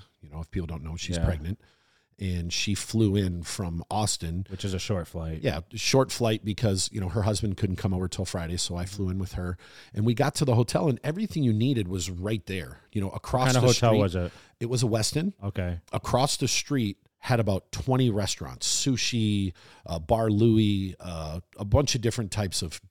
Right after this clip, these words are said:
Speaker 1: types of food, and then across the street, the opposite way, was this convention, and you walked right through. So everything we needed
Speaker 2: So was
Speaker 1: was
Speaker 2: it a convention center, or was it a ho-, in
Speaker 1: It
Speaker 2: the
Speaker 1: was a
Speaker 2: hotel,
Speaker 1: convention center,
Speaker 2: uh,
Speaker 1: but it was,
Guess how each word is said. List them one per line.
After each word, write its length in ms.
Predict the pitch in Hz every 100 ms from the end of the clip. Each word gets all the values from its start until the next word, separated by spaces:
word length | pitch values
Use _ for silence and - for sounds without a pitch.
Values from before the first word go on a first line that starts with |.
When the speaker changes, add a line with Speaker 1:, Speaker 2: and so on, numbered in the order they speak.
| _
Speaker 1:
types 280 | - 101 -
of 80 | -
food, 340 | 170 127 104 - - -
and 140 | 113 123
then 80 |
across 360 | 147 - 127 127
the 60 | 131
street, 280 | - 139
the 120 | 120 117
opposite 460 | 151 170 117 104
way, 400 | 90 85 85 120 _ _ _ -
was 240 | 101 101
this 160 | 110 - -
convention, 480 | 131 120 214 - 87
and 100 | 95
you 80 | 101
walked 300 | 98 - 104
right 180 | 95
through. 200 | - -
So 240 | 135 110 -
everything 400 | 123 147 160 147
we 140 | 117 104
needed 260 | 113 104
Speaker 2:
So 80 | 95
was 140 | 143
Speaker 1:
was 20 | 127
Speaker 2:
it 100 | -
a 20 |
convention 460 | 127 127 156 175 165
center, 260 | 165 160
or 80 | 123
was 160 | 113 107
it 80 |
a 60 | 104
ho-, 180 | 113 113
in 120 | 127
Speaker 1:
It 40 | 113
Speaker 2:
the 60 |
Speaker 1:
was 120 | 139 143
a 20 |
Speaker 2:
hotel, 240 | - 113
Speaker 1:
convention 360 | 113 202 175 139
center, 340 | 104 143 131
Speaker 2:
uh, 20 |
Speaker 1:
but 160 | 98 113
it 100 | 107
was, 340 | 110 104 -